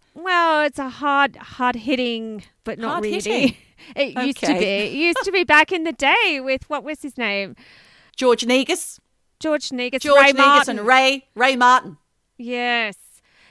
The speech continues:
Speaker 1: You know, they, they had a lot of, uh, hard hitting, hitting news, but no, it's, it's more of a, yeah, a news show.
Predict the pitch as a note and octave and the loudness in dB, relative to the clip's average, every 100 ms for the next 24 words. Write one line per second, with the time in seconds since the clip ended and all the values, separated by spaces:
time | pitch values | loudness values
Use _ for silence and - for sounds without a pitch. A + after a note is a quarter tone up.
0 | _ F4 B3 A3 C4 C#4+ C#4 D4 C4 B3 | _ -6 -4 -2 0 0 -2 -4 -4 -6
1 | G#3+ G3+ B3 C#4+ G3+ G#3 F#3 E3 D#3+ - | -4 -4 -2 -4 -4 -6 -6 -6 -8 -12
2 | - G#3 F#3 - A3 G3 F#3+ F#3+ - _ | -12 -8 -8 -6 -6 -4 -8 -14 -18 _
3 | _ - G#3+ G3+ G#3 A3 G3 C#4 C4 C4 | _ -6 -6 -4 -4 -6 -4 -6 -2 -2
4 | A3 A#3 - - C#4 - C#4+ C#4+ C4+ A#3 | -2 -6 -8 -14 -14 -12 -10 -8 -8 -10
5 | G3+ C3+ - - - G#3+ G#3 G3 G3 G3 | -12 -14 -16 -20 -16 -14 -12 -12 -12 -14
6 | - - _ _ _ _ - - C3 B2 | -18 -20 _ _ _ _ -20 -14 -12 -12
7 | F#3 | -12